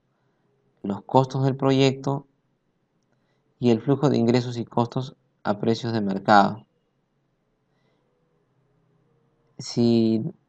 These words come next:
evaluamos estos proyectos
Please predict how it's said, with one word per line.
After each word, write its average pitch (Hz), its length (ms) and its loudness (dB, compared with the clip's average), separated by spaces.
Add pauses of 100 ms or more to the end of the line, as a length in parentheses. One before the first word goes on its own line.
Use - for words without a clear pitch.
(140)
evaluamos 123 880 2 (260)
estos 117 520 -8 (140)
proyectos 107 840 -4